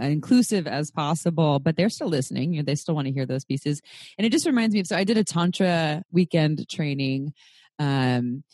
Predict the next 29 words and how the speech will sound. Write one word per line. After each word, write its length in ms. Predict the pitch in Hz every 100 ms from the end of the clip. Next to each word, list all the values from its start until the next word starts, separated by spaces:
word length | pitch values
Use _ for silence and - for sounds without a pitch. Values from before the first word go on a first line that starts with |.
| _ _ _
and 460 | 180 180 165 160 143
with, 160 | 160 151
uh, 320 | 156 143 139
and 160 | 156 151
Charles 540 | 180 185 190 180 156
Muir, 800 | 156 156 151 147 143 139 143 151 -
there's 240 | 151 143
some, 160 | 147 - _ _ _ -
mm, 400 | 151 147 143 147
some 140 | - 135
consent 380 | 147 135 151 107
issues 280 | 143 143
going 200 | - 139
on 160 | 135 135
around 300 | 135 131 131
his 180 | 135 127
company 320 | 143 131 135
right 140 | 135
now. 100 | 143
But 100 | 147
anyways, 260 | 196 208 156
Charles 280 | - 165 165
Muir, 160 | 160
who, 300 | 170 165 156
uh, 300 | 107 139 127 -
teaches 320 | 214 190 180
Tantra, 300 | 185 165 147
is, 100 | 143
like, 180 | 131